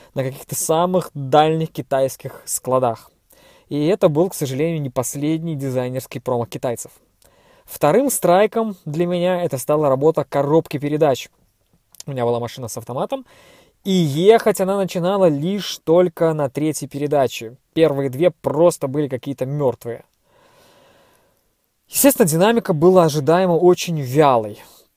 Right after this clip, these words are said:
практически на всем диапазоне. Хотя поначалу, как только я сел за руль и достаточно долго выезжал по минским пробкам вечерним, мне казалось, что этот автомобиль — полная копия Hyundai Creta с двухлитровым мотором.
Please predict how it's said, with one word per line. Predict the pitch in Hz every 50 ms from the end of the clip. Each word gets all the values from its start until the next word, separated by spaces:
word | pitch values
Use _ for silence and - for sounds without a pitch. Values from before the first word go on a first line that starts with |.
| _ _ _
практически | - 117 - - - - - - - 156
на | 139 127
всем | - - 147 147 135
диапазоне. | 123 131 127 135 123 117 123 120 110 113 117 - _ _ _ -
Хотя | - 143 - 208
поначалу, | 214 - 175 165 143 - - 147 151 165 190 190
как | 165 131
только | - 170 156 - - 147
я | 139
сел | - - - 160 151
за | 131 120 139 135 123
руль | 127 143 165 196 208 214 220 196 156
и |
достаточно | 139 139 131 - - 135 127 - 143 139
долго | 139 151 143 127 127
выезжал | 123 127 131 127 123 123 131 123 120
по | - 127
минским | 127 127 123 - - 135 120
пробкам | - 139 139 139 _ 226 240 269 _ _ _ _ _ _ _ _ _ _
вечерним, | 175 208 214 - - 247 240 240 226 254 247 233 - _ -
мне | 143 143 151 156 165 175 196 220 233 247 254 254 254 220 175 _ _ _ _ _ _ _ _ _ _ _ _ _ _ _
казалось, | - 151 139 123 139 208 240 247 233 -
что | - - _ - 151 170 196
этот | 202 190 165 147 151 - 147
автомобиль — | - - 147 143 143 143 139 180 208 233 240 113 92 - _ _ _
полная | - 185 185 175 165 151 139 139 127
копия | - 190 190 185 - 147
Hyundai | 131 - 147 139 131 135 143 139
Creta | - 151 147 135 - 117 113 107
с | -
двухлитровым | 131 127 - 131 - - 135 127 120 131
мотором. | 156 165 - 120 110 107 120